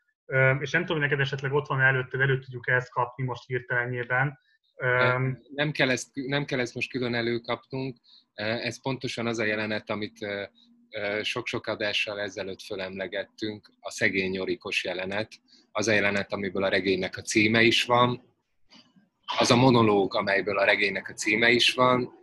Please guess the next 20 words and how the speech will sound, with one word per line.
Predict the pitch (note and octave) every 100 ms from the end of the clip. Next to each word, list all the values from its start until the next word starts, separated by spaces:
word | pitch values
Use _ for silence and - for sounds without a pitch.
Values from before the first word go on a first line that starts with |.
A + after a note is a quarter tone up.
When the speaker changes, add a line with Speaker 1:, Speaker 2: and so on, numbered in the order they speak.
| -
Speaker 2:
a | - G2 F#2+ F#2+ _
végtelen | - G2+ - G#2+ A2
tréfa, | A2 A#2 A#2 - C3 B2+ - _
végtelen | - F#2+ - G2 G#2
tréfás | - G#2 G#2+ - A#2 A#2+ A#2+ - - _ _ _ _
volt | A2+ A2 A2+
ez | A2+
a |
szegény | A2+ A#2 G#2+ A#2
Yorik, | A2+ A2+ A2+
és | F#2+ -
ahonnan | G2 G2 G2
az | F#2+
Incandenza | G2 F2 - F#2+ F#2+ G2 F#2+ F#2+ F#2+
a | F#2 _ -
saját, | - G#2 F#2+ F#2+ -
ö, | G2+ F#2+ G2 _ _ -
produkciós | E2 F#2 - G2 F#2
irodájának | - F#2+ F#2 F#2 F#2 F#2+ F#2+ -
a | F#2+ F#2+